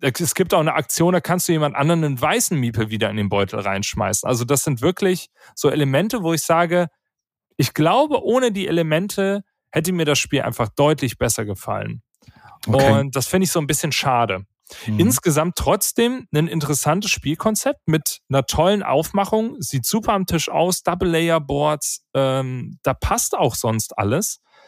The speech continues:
Speaker 1: Aber das ist tatsächlich ein Punkt, der bei mir für massiven Punktabzug auch sorgt. Also
Speaker 2: Mhm.
Speaker 1: das kann ich auch nicht wegreden.
Speaker 2: Mhm.
Speaker 1: Und das wird auch nachher der Grund sein, warum es nachher wahrscheinlich auch nicht in der Sammlung bleiben wird.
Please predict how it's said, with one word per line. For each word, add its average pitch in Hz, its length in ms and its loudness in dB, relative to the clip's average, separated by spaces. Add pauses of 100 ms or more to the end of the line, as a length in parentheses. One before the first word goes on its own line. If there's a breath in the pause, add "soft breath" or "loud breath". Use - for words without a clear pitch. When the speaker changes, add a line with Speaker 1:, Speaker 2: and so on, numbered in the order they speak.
(300 soft breath)
Speaker 1:
Aber 214 500 2 (540)
das 160 200 2
ist - 220 -2
tatsächlich 190 520 0
ein 170 80 -2
Punkt, 226 320 -2
der 160 100 2
bei 156 140 2
mir 160 260 0
für 143 300 0
massiven 143 520 -2
Punktabzug 139 600 -2
auch 113 100 2
sorgt. 104 440 -2 (140)
Also 117 380 2
Speaker 2:
Mhm. 107 60 0
Speaker 1:
das 104 180 -2
kann 165 220 0
ich 151 140 -2
auch 117 120 -2
nicht 123 200 -4
wegreden. 180 640 0 (200 loud breath)
Speaker 2:
Mhm. 104 180 0
Speaker 1:
Und 143 160 2
das 139 180 0
wird 170 180 2
auch 139 160 2
nachher 160 300 0
der 135 120 0
Grund 135 260 -2
sein, 151 300 0
warum 135 300 0
es 147 160 -2
nachher 127 360 0
wahrscheinlich 131 600 0
auch 127 240 -2
nicht 123 280 -6
in 117 180 -4
der 110 140 2
Sammlung 107 360 0
bleiben 95 340 -2
wird. - 240 -20